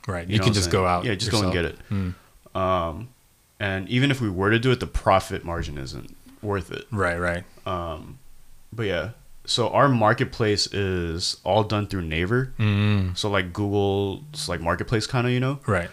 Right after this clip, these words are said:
Speaker 2: But they have it figured out where, um, if you have a business license, like, it's
Speaker 1: Mm.
Speaker 2: all figured out for you. So they have all your metrics,
Speaker 1: Mm.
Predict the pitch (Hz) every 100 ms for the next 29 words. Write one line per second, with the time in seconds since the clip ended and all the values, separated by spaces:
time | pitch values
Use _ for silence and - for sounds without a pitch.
0 | - - 104 117 127 143 131 - 117 104
1 | 104 92 95 - 90 87 80 78 - _
2 | _ - 90 82 78 - 98 110 95 104
3 | 98 85 101 101 - 76 - - - 82
4 | 92 90 87 - 87 78 76 - - -
5 | - - 90 85 87 - - - - -
6 | - 101 98 - 107 110 123 82 - 87
7 | 87 - 98